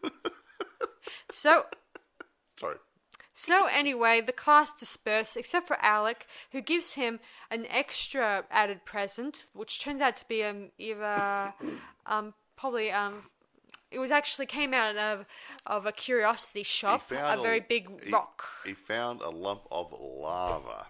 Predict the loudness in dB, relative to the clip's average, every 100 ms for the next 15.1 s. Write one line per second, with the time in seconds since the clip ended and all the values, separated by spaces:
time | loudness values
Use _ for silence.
0 | -12 -10 -10 -8 -4 -2 -4 -10 -14 -12
1 | -10 -10 -14 _ _ -16 -16 -16 -16 -12
2 | -10 -6 -4 -4 -2 -2 -2 -6 -8 -8
3 | -8 -10 -8 -2 0 0 -4 -14 -8 -8
4 | -8 -4 -4 -2 -4 -2 -4 -8 -10 -10
5 | -16 -20 -10 -8 -6 -2 0 -2 -6 -6
6 | -6 -6 -12 -8 -6 -6 -6 -4 -4 -6
7 | -8 -10 -8 -10 -10 -6 -6 -6 -8 -8
8 | -4 0 0 0 -2 -6 -8 -10 -8 -4
9 | -4 -6 -2 -2 0 0 0 -2 -4 -6
10 | -6 -8 -12 -6 -6 -4 -8 -6 -8 -6
11 | -6 -6 -4 -4 -4 -6 -6 -6 -6 -8
12 | -12 -6 -4 -4 -8 -20 -14 -10 -8 -6
13 | -6 -4 -8 -10 -8 -8 -10 -12 -8 -4
14 | -2 -2 0 -2 -4 -6 -8 -4 0 0
15 | -2